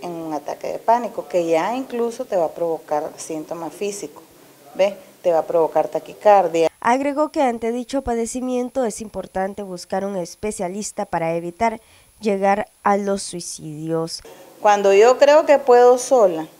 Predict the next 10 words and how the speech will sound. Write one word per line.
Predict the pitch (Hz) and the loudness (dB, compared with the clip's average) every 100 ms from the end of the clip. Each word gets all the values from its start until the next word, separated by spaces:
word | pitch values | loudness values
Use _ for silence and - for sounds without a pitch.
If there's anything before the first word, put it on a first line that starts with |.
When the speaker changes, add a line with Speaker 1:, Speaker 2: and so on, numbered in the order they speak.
| _ _ | _ _
Speaker 1:
y | 202 190 | -2 -2
estoy | 180 - 214 277 | -2 0 0 0
sintiendo | 370 359 - 262 254 254 247 | -2 -6 -4 -2 0 0 0
los | 262 269 | 0 -2
malestares | 220 208 202 - 160 156 175 | -4 -4 -6 -6 -6 -4 -6
y | |
estoy | 160 156 185 | -8 -8 -8
sintiendo | 220 247 240 233 226 | -8 -8 -4 -2 -4
el | |
temor, | 226 202 180 | -2 -4 -2